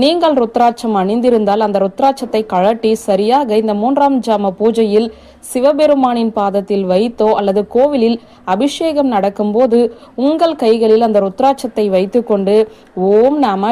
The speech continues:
சிவாய மந்திரத்தை சொல்லிக்கொண்டே இருக்க வேண்டும். சிவபெருமானுடைய சக்தி அனைத்தும் அந்த ருத்ராட்சத்தில் வந்து சேர்ந்துவிடும். பிறகு அந்த ருத்ராட்சத்தை நீங்கள் கழுத்தில் அணிந்து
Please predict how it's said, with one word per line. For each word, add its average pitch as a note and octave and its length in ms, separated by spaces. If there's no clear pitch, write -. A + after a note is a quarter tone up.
சிவாய A#3+ 540
மந்திரத்தை G#3 460
சொல்லிக்கொண்டே G#3+ 640
இருக்க G3 300
வேண்டும். G3 260
சிவபெருமானுடைய G#3+ 920
சக்தி A3+ 340
அனைத்தும் B3 440
அந்த G3 200
ருத்ராட்சத்தில் A3+ 760
வந்து G#3 220
சேர்ந்துவிடும். G3 640
பிறகு E4 360
அந்த C4+ 180
ருத்ராட்சத்தை A3+ 680
நீங்கள் G3+ 300
கழுத்தில் A#3 480
அணிந்து A3+ 280